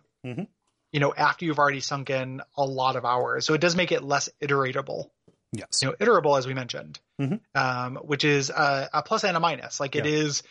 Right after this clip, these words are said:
Speaker 2: it's cool that a game is meaty. It does have that one more turn appeal, like, very much.
Speaker 1: Mm-hmm.
Speaker 2: Um, but it is something where it's, like, getting to the end. It took me a long time to come to peace with the end of my first game, where it was, like, six or seven hours just down the drain.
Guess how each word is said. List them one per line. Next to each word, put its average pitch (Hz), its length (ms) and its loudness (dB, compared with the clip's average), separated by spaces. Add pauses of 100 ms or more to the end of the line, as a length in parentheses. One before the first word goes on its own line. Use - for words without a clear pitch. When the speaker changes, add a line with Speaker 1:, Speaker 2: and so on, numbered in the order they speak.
(160)
Speaker 2:
it's 156 120 -2
cool 233 260 2
that 170 240 4
a 151 80 -6
game 156 240 -2
is 120 140 -6
meaty. 139 440 -2
It 139 120 -4
does 147 180 2
have 147 160 0
that 135 180 0
one 135 140 0
more 131 160 0
turn 143 220 -4
appeal, 127 280 -2
like, 123 180 -4
very 143 220 4
much. - 400 -2
Speaker 1:
Mm-hmm. 135 260 2 (320)
Speaker 2:
Um, 127 460 0
but 151 260 0
it 143 100 -2
is 147 180 0
something 143 300 -4
where 135 140 4
it's, 127 140 0
like, 131 320 -2
getting 151 260 2
to 143 40 -4
the 156 140 0
end. 170 340 0 (500)
It 160 100 2
took 233 160 0
me 262 100 4
a 208 100 2
long 156 280 2
time 165 200 -4
to 156 60 0
come 151 180 -2
to 139 60 -2
peace 160 340 -4
with 139 120 -2
the 139 100 0
end 135 140 2
of 127 100 0
my 123 120 0
first 131 300 0
game, 123 380 -4
where 135 160 4
it - 100 2
was, 131 140 2
like, 123 220 0
six - 440 0
or 139 200 0
seven 135 240 2
hours 127 320 2
just - 160 -8
down 127 200 -2
the 123 60 -8
drain. 127 420 -4